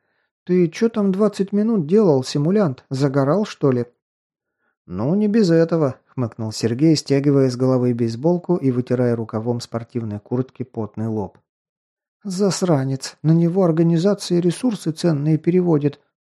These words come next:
с полоборота завелась Светлана. "Прикинь",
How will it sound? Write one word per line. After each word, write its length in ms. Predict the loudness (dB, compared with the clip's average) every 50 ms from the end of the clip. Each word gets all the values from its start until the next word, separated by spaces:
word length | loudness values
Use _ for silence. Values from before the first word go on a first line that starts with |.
| _ _ _
с 100 | -18 -16
полоборота 720 | -4 0 2 4 4 6 6 6 6 6 4 2 2 0 0
завелась 540 | 2 0 2 2 2 4 4 2 2 0
Светлана. 680 | -2 -2 -2 0 0 0 0 -2 -2 -2 -2 -6 -10 -12 _ _ _ _ _ _ _ _ _ _ _ _ _ _
"Прикинь", 540 | -4 0 0 0 2 2 4 4 4 4 0